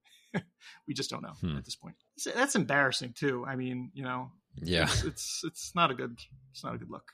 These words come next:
Speaker 2: I'm trying to think of, like, how it could have possibly happened. I mean, there might have been, like, you know, some kind of malicious intent, or, like, maybe somebody had an accident and then they just wanted to get rid of the evidence. I doubt that,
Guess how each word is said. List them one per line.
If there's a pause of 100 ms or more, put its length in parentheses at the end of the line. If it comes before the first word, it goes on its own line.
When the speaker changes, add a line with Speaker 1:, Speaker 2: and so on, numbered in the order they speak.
Speaker 2:
I'm
trying
to
think
of,
like,
how
it
could
have (220)
possibly
happened.
I
mean, (260)
there
might
have
been,
like,
you
know,
some
kind
of
malicious
intent,
or,
like,
maybe
somebody (300)
had
an
accident
and
then
they
just
wanted
to
get
rid
of
the
evidence.
I
doubt
that,